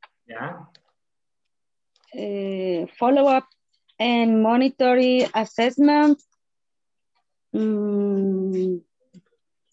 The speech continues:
Speaker 2: eh, eso.
Speaker 1: Only that. You say only that. Solo
Speaker 2: Only
Speaker 1: eso.
Speaker 2: that.
Speaker 1: Only
Speaker 2: Only
Speaker 1: that.
Speaker 2: that.
Speaker 1: Only
Speaker 2: Only
Speaker 1: that.
Speaker 2: that.
Speaker 1: Okay. Thank you very much, María Elena.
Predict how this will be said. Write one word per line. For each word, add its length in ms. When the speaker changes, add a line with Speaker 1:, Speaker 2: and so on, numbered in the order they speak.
Speaker 2:
eh, 180
eso. 420
Speaker 1:
Only 200
that. 380
You 120
say 220
only 220
that. 220
Solo 180
Speaker 2:
Only 120
Speaker 1:
eso. 100
Speaker 2:
that. 160
Speaker 1:
Only 140
Speaker 2:
Only 120
Speaker 1:
that. 80
Speaker 2:
that. 140
Speaker 1:
Only 120
Speaker 2:
Only 120
Speaker 1:
that. 80
Speaker 2:
that. 220
Speaker 1:
Okay. 120
Thank 220
you 80
very 180
much, 240
María 260
Elena. 300